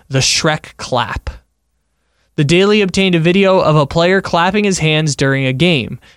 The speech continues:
which the anonymous player said was the same motion to, taken to signify, quote, "running." According to the player who spoke with the Daily, Fitzgerald repeatedly made the signal during practices when players, specifically freshmen, made a mistake.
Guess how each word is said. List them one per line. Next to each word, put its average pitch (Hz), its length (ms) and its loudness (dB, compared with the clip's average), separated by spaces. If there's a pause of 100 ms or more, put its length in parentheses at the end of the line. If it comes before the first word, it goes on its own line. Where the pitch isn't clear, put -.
which 147 200 -2
the 147 140 0
anonymous 165 420 0
player 147 320 0
said 170 320 0
was 170 140 0
the 147 100 -4
same 185 320 0
motion 151 500 0
to, 147 120 -2
taken 190 500 -2
to 196 120 -2
signify, 139 640 -2
quote, 123 360 -2
"running." 139 560 -4 (680)
According 202 400 2
to 220 80 0
the 196 120 -2
player 175 320 2
who 175 100 4
spoke 160 360 0
with 196 140 -2
the 202 80 -2
Daily, 131 480 2 (300)
Fitzgerald 170 560 0
repeatedly 208 640 0
made 170 240 2
the 165 80 0
signal 151 400 0
during 139 260 0
practices 147 640 -4
when 123 140 -4
players, 139 600 -2
specifically 151 600 -2
freshmen, 131 680 -4
made 135 180 0
a 113 60 -4
mistake. - 720 -6